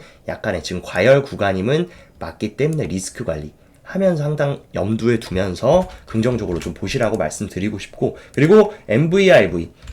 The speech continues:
흐름 같은 경우에도 과거에 이런 식으로 엠브이알브이가 추세를 타고 이렇게 상승했을 때 굉장히 큰 대시세가 나왔다. 과거에도 이런 식으로 엠브이알브이가 트렌드 라인을 형성하고 신고가를 갱신해줬고,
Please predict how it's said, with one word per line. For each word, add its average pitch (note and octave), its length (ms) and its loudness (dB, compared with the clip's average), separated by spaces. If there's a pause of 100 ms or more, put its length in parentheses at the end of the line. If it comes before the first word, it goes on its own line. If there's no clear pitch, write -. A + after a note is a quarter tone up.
(160)
흐름 A#3+ 320 4
같은 F3+ 460 4
경우에도 G#2 580 -6
과거에 F2+ 480 -4 (280)
이런 C3 180 2
식으로 C3 200 0
엠브이알브이가 C3+ 1000 2
추세를 G3 400 -4
타고 - 340 -10 (360)
이렇게 E3 300 -2
상승했을 D#3+ 800 -6 (140)
때 E2+ 180 -10 (140)
굉장히 A#2 440 -2
큰 F#3+ 380 -4 (240)
대시세가 A2+ 600 -10
나왔다. - 440 -16
과거에도 G#2 420 -4
이런 G#2 160 -2
식으로 E2+ 200 -6
엠브이알브이가 A#2+ 840 2 (380)
트렌드 F#3+ 400 0
라인을 B2+ 380 0
형성하고 D3 760 -4 (140)
신고가를 D3 760 -6
갱신해줬고, F2+ 920 -12